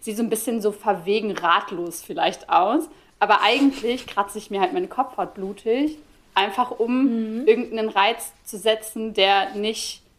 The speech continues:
Speaker 1: von außen kommt, sondern der irgendwie selbst gesteuert ist und so. Äh, das ist auf jeden Fall super ungesund, äh, und da habe ich mir auch, oder bin immer noch dabei, mir das irgendwie ganz hart abzutrainieren, ähm, mit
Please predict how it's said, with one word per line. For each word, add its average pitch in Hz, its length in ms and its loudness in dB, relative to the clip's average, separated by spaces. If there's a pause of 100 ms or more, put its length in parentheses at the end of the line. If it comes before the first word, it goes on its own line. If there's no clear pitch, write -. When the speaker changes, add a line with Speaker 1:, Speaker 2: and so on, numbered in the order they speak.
Speaker 1:
von - 160 -4
außen 196 320 0
kommt, 185 320 -4
sondern 180 200 -4
der 170 160 -2
irgendwie 180 400 -6
selbst 170 540 -6
gesteuert - 500 -10
ist - 180 -18
und 185 120 -10
so. 214 220 0 (420)
Äh, 190 180 0
das 190 200 -2
ist 208 100 -8
auf 202 140 -2
jeden 202 100 -12
Fall 185 140 -4
super 185 340 -2
ungesund, 202 720 -8
äh, 180 220 -4
und 175 340 -12 (140)
da - 120 -14
habe 185 120 -6
ich - 220 -18
mir 196 220 -2
auch, - 200 -2 (280)
oder 226 300 2
bin 220 240 4
immer 226 220 4
noch - 160 2
dabei, 202 400 4
mir 214 160 -4
das 196 160 -4
irgendwie 202 380 -8
ganz 185 280 0
hart 190 220 4
abzutrainieren, 185 880 -6
ähm, 190 520 -4 (420)
mit 190 200 -10